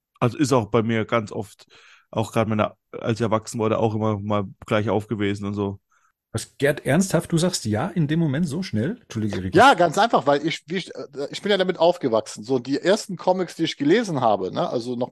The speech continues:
Speaker 3: bevor ich Batman und Superman, den Superman mir gekauft habe mit, im stolzen Alter von sechs Jahren, waren tatsächlich die Hit-Comics mit der Spinne. Das ist der erste Superheld, den ich im Comicform überhaupt kennengelernt habe, so als Fünfjähriger,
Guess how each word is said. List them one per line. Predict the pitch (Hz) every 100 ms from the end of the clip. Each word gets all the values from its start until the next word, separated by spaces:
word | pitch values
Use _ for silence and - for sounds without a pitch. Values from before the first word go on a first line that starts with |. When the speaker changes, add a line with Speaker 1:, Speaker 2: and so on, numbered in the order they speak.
| -
Speaker 3:
bevor | 131 - 185
ich | 175
Batman | 165 175 - 160
und | 139
Superman, | 202 180 151 131
den | 123
Superman | - - 131 117
mir | 113
gekauft | 110 - 113 -
habe | 104
mit, | 107 104 120
im | 113 -
stolzen | - 120 113 117
Alter | 107 110
von | - 107
sechs | 110 -
Jahren, | 113 127 - - - -
waren | 135 170
tatsächlich | 156 170 - 170 170 -
die | 151
Hit-Comics | 131 - - 127 135 - - - _ _ _ _ _ _ _ _ _ _
mit | - 123 160 - _
der | 143 160
Spinne. | - - 196 113 - _ -
Das | 120
ist | 135 -
der | 160
erste | 185 214 190
Superheld, | 185 - 185 185 196
den | 180
ich |
im | 156 160
Comicform | - 208 196 196 185
überhaupt | 160 160 180
kennengelernt | - 180 160 131 113
habe, | 120 110
so | 127
als | 127
Fünfjähriger, | - 175 156 135 113 110